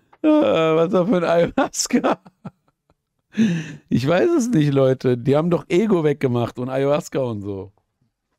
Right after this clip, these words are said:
Oh mein Gott, du armst nicht mehr mit mir. Mit wem armst du jetzt? Mit deinem besten Freund? Oh mein Gott, ja, das ist cool, weil ich weiß von ihm, dass er gut armst. Armst.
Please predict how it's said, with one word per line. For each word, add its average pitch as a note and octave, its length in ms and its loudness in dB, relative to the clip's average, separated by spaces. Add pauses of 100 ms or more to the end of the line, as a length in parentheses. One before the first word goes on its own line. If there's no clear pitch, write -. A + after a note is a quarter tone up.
(1300)
Oh B2 120 -2
mein D#3 220 0
Gott, E3 240 0
du D#3 80 0
armst F3 240 -2
nicht F3+ 140 -4
mehr F3+ 100 0
mit F#3+ 140 -2
mir. F3+ 180 2
Mit D3 180 0
wem C#3+ 160 0
armst G3 240 -2
du C#3 40 4
jetzt? A#2+ 160 0
Mit B2 120 -2
deinem C3 140 0
besten C3+ 240 -2
Freund? C#3 320 -2 (460)
Oh F3+ 120 2
mein G#3 240 -2
Gott, G3+ 260 0
ja, E3+ 100 2
das D#3+ 160 -2
ist - 220 -12
cool, G3 160 2
weil D3 120 2
ich C#3+ 120 -4
weiß F3+ 260 0
von D#3 120 -2
ihm, D3 100 0
dass C3+ 160 0
er C#3 100 0
gut D#3+ 240 -2
armst. A2 400 -6 (300)
Armst. F#3 520 -6